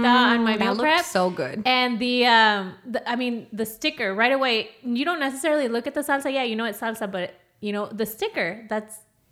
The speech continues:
Speaker 2: "Oh, that's Carlita salsa."
Speaker 1: Yeah.
Speaker 2: Let me, let me go look her up on, on Instagram. Let me see what
Speaker 1: Yes,
Speaker 2: she's, what
Speaker 1: yes.
Speaker 2: she's about.
Speaker 1: Yeah.
Speaker 2: Right?
Speaker 1: Instagram
Speaker 2: Uh,
Speaker 1: and Facebook.
Speaker 2: I,
Speaker 1: <laughs>
Speaker 2: I,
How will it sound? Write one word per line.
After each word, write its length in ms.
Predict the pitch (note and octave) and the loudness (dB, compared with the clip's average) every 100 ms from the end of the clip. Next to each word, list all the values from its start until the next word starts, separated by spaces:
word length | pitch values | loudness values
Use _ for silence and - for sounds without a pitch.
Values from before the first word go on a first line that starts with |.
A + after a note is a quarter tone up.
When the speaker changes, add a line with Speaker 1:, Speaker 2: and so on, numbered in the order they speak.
| - | -6
Speaker 2:
"Oh, 300 | D4 D#4+ B3+ | -2 0 2
that's 220 | A3 A3+ | 0 -2
Carlita 500 | - C4+ A#3+ G#3+ A3 | -2 -2 -2 -4 -6
salsa." 420 | C#4+ D#4 E4 - G#3+ | -4 -4 -4 -2 0
Speaker 1:
Yeah. 340 | G#3+ E3+ D#3 | 2 0 0
Speaker 2:
Let 140 | A#3+ D4+ | -2 0
me, 140 | D#4 | -2
let 160 | C4 D#4 | -2 0
me 60 | |
go 120 | F4 D#4+ | 2 2
look 220 | D#4+ D#4+ | 2 -2
her 100 | C#4+ | 0
up 180 | D4+ C#4 | 0 0
on, 220 | A#3 G3+ | -2 -4
on 160 | G#3+ G#3+ | -6 -6
Instagram. 380 | - - G#3+ F#3+ | -8 -6 -4 -2
Let 60 | G3 | 0
me 60 | |
see 160 | A3 G#3 | 2 4
what 80 | G3 | 2
Speaker 1:
Yes, 140 | - | -2
Speaker 2:
she's, 120 | C4+ | -6
what 60 | G3 | -2
Speaker 1:
yes. 300 | G3 F#3 - | 0 0 -2
Speaker 2:
she's 140 | C4 | -4
about. 420 | A#3 D4 E4 F#3 G3+ | 0 4 4 2 0
Speaker 1:
Yeah. 320 | G3+ F3 - | -2 0 0
Speaker 2:
Right? 280 | B3 F#4+ - - _ _ _ - - | 0 0 -8 -18 _ _ _ -12 -4
Speaker 1:
Instagram 460 | A3+ B3 A#3 C4+ | 4 8 8 6
Speaker 2:
Uh, 80 | B3 | 4
Speaker 1:
and 80 | G#3 | 2
Facebook. 420 | G3+ F#3 - - - | -2 -4 -8 -6 4
Speaker 2:
I, 200 | B3 C4+ | 6 6
Speaker 1:
<laughs> 80 | B3 | 6
Speaker 2:
I, 500 | C4 C#4 C#4+ C#4+ | 6 8 8 8